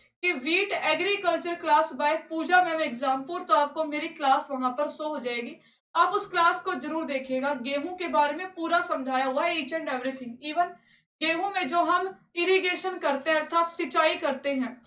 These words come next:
तो सिंचाई किन किन चरणों में होती है और कब सिंचाई से जो question आए वही बताए गए, कब कब की जाती है, किस प्रकार के प्रश्न बनते हैं, सब कुछ पढ़ाया गया है,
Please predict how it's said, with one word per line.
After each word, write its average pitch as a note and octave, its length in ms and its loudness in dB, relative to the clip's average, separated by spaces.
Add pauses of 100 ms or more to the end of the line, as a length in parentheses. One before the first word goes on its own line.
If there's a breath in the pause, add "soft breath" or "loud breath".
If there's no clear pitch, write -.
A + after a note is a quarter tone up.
(280 soft breath)
तो F#4 60 -2
सिंचाई F#4 560 6
किन G4+ 260 -2
किन F#4+ 260 0
चरणों D#4 460 0
में F4+ 120 -2
होती E4 360 -4
है F4 200 -4 (260 loud breath)
और E4+ 140 8 (120)
कब G4 180 4
सिंचाई F4 540 -2 (500)
से E4 100 0
जो F4 160 -2
question E4+ 400 0
आए E4+ 160 4
वही C4+ 160 -2
बताए D#4+ 360 0
गए, F4 180 -4
कब F4+ 280 0
कब - 220 -2
की D#4 120 -6
जाती D#4+ 340 0
है, F4+ 60 -8
किस F#4 200 -8
प्रकार D4 320 0
के D4+ 180 -8
प्रश्न D#4+ 360 -8
बनते D#4+ 220 -6
हैं, F#4+ 100 -6
सब E4 180 -4
कुछ E4+ 160 -12
पढ़ाया C4+ 300 0
गया A3+ 180 -6
है, - 160 -20